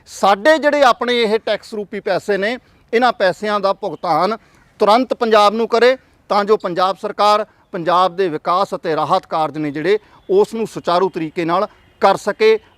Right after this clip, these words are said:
ਪਰ ਲੱਗਦਾ ਨਹੀਂ ਹੈ ਕਿ ਕੇਂਦਰ ਇਸ ਰੌਂ ਦੇ ਵਿੱਚ ਹੈ, ਕਿਉਂਕਿ ਜਿਨ੍ਹਾਂ ਨੇ ਪਹਿਲਾਂ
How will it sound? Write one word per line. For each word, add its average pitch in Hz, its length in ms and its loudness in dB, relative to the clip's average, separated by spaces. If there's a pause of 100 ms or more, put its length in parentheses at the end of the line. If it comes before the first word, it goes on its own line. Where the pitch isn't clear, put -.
ਪਰ 202 180 4
ਲੱਗਦਾ 175 420 -2
ਨਹੀਂ 208 140 -6
ਹੈ 196 100 -4
ਕਿ 202 140 -8
ਕੇਂਦਰ 175 340 -8
ਇਸ 165 180 -6
ਰੌਂ 156 200 -6
ਦੇ 180 140 -4
ਵਿੱਚ 170 220 -6
ਹੈ, 208 60 -4
ਕਿਉਂਕਿ 185 320 -8
ਜਿਨ੍ਹਾਂ 180 260 -4
ਨੇ 202 100 -2
ਪਹਿਲਾਂ 254 600 0